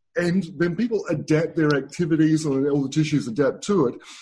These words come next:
It doesn't take much to literally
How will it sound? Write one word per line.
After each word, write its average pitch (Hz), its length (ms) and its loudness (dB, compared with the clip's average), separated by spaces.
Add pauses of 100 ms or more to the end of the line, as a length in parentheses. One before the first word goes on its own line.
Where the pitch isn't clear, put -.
(540)
It 220 240 -2
doesn't 208 360 6
take 156 260 2
much 165 420 0
to 147 320 6
literally 156 680 6